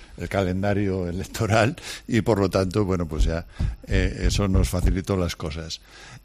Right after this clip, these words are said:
Eh, vamos a ver, mira, esta mañana hemos estado, oh, discutiendo varios problemas en relación con esta, con este calendario electoral.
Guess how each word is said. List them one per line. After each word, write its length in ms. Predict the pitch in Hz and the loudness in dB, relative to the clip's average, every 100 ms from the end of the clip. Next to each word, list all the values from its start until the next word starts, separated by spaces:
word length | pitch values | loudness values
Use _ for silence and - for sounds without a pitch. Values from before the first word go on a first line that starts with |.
| - | -14
Eh, 680 | - 139 123 120 117 110 - - | -4 0 4 4 4 2 -2 -6
vamos 360 | 110 120 123 | 2 4 6
a 40 | 107 | 4
ver, 100 | 101 | 2
mira, 240 | 104 101 | 4 4
esta 220 | 107 - | 4 2
mañana 560 | 143 143 143 143 139 131 - | 2 4 4 4 4 2 -2
hemos 380 | 117 117 120 120 | -2 0 2 0
estado, 840 | 104 110 104 110 113 113 117 - - | 0 4 6 6 6 4 2 -2 -6
oh, 340 | 107 98 95 90 | -4 -2 -2 -2
discutiendo 640 | 92 92 95 98 104 104 | -2 -2 0 2 2 2
varios 640 | 95 95 101 101 95 87 | 2 2 2 2 0 -4
problemas 640 | - 90 95 123 139 127 113 | -4 0 2 2 2 2 2
en 120 | 101 | -2
relación 640 | 95 95 92 113 113 110 | -2 0 0 2 2 2
con 220 | 98 95 | 0 0
esta, 500 | 95 - 98 90 85 80 | 0 -2 0 0 0 -2
con 180 | 85 87 | -4 -4
este 200 | 87 87 | -4 -2
calendario 640 | 87 85 82 87 85 82 - - - - | -2 -2 -2 -2 0 -2 -4 -12 -10 -4
electoral. 640 | 92 95 107 107 104 - | -2 -2 2 2 0 -4